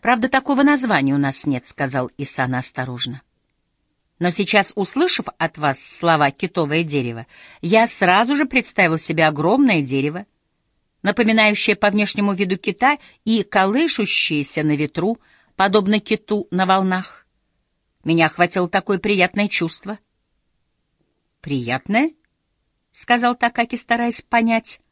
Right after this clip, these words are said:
какой смысл вкладывает Исана в это слово. Как вы его себе представляете? Я ведь только слышал название "китовое дерево", а сам его ни разу не видел.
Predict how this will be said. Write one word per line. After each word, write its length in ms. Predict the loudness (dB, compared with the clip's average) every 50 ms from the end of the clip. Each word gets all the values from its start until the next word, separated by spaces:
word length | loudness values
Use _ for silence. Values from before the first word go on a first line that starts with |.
| _ _ _ _ _ _ _ _ _ _ -4
какой 320 | -4 -2 0 0 -2 0
смысл 600 | 0 0 2 2 2 2 2 0 0 -2 -2 -2
вкладывает 680 | -4 -6 -6 0 2 2 2 2 2 0 0 0 0 -2 -4
Исана 540 | -6 -4 -2 0 0 0 2 2 0 -2 -4 -6 _ _ _ _ _ _
в 100 | -2 0
это 200 | 0 0 -2 -2
слово. 460 | -4 -4 -2 -2 -2 -2 -4 -6 -8 -14 _ _ _ _ _ _ _ _ _ _ _ _ _ _ _ _ _ _ _ _ _ _ _ _ _ _ _ _ _ _
Как 260 | 0 0 0 0 0
вы 120 | 0 2
его 200 | 2 2 2 0
себе 440 | 0 -2 -2 -2 0 2 2 2 0 -2
представляете? 920 | -2 -2 -2 -2 -2 0 0 0 2 2 0 0 -2 -4 -6 -12 -14 -16 -18 _ _ _ _ _ _ _ _ _ _ _ _ _ _ _ _ -20 -20 -14 -10
Я 220 | -2 0 2 2 4
ведь 140 | 2 0
только 280 | 0 -2 -2 0 -2 -2
слышал 520 | -2 -2 0 0 0 0 0 0 0 2
название 640 | 2 2 2 2 0 0 0 0 0 0 2 0 0
"китовое 560 | 0 0 -4 -4 -2 -2 -2 0 0 0 0
дерево", 480 | 0 0 0 0 0 0 -2 -4 -6 -8 _ _ _ _ _ _ _ _ _ _ _ _ -2
а 120 | 0 0
сам 280 | 0 2 2 2 4 2
его 220 | 2 0 2 2
ни 100 | 2 2 4
разу 240 | 2 0 0 0
не 160 | -2 -2 -2 -2
видел. 400 | -2 -2 -2 -4 -6 -10 -10